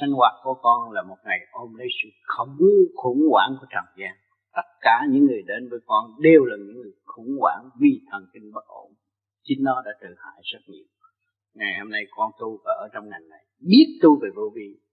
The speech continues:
và thực thi trong thanh tịnh để cứu độ chúng nó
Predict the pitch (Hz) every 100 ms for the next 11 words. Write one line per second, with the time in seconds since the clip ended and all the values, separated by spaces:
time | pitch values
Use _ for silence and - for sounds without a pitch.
0 | _ _ _ - 98 - 165 - 143 127
1 | 98 _ _ _ _ _ _ 101 98 -
2 | 110 98 _ _ _ 101 _ 160 160 120
3 | - 98 127 123 113 110